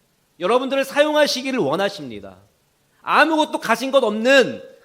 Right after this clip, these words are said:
그러한 우리지만 우리를 사용하셔서 이 부천 지역과 한국 교계에 성령의 바람을 일게 하실 줄 믿습니다. 제가 지난주에 에스비에스 트롯 대전을 갔어요.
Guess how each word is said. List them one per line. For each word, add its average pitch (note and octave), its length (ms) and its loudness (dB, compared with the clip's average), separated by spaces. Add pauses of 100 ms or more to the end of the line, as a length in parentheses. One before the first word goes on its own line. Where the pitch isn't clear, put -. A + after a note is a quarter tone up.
그러한 B3+ 380 4
우리지만 A3 680 -2 (300)
우리를 A#3 400 0
사용하셔서 A#3+ 1120 2 (120)
이 A#3 280 -8
부천 C4 400 0
지역과 A3 800 2 (140)
한국 C4+ 520 -4
교계에 A#3+ 840 6 (920)
성령의 A#3 880 -2
바람을 F3+ 800 0
일게 F3+ 600 -4
하실 A#3 360 -10
줄 F3+ 160 -8
믿습니다. G2+ 800 -16 (1400)
제가 F#3 200 -2
지난주에 F#3 560 -4
에스비에스 F#3 600 -10
트롯 A#3 280 -12
대전을 B2+ 320 -16
갔어요. F#2+ 600 -18